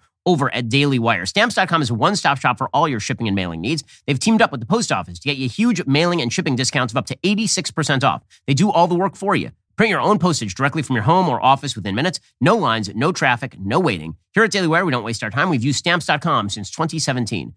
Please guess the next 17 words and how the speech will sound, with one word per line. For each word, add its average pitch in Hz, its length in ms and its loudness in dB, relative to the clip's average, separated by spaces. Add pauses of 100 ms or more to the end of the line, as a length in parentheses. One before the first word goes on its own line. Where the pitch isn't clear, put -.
(160)
Start 247 300 2
the 208 60 2
new 185 80 4
year 151 180 2
by 107 100 0
saving 165 300 0
money 139 180 4
on 110 160 -2
mailing 151 260 2
and 117 120 -2
shipping. 135 280 -6 (140)
Get 156 140 0
started 185 320 2
with 90 120 -12
stamps 190 400 -2
dot 135 280 0
com 95 320 -4